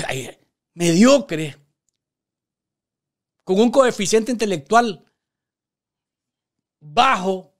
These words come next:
ineficiente. Ahí estudiaban en la uca,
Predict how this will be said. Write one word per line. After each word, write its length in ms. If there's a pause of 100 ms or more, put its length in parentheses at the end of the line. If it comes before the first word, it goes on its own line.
(760)
ineficiente. 1120 (1700)
Ahí 140
estudiaban 560
en 80
la 100
uca, 580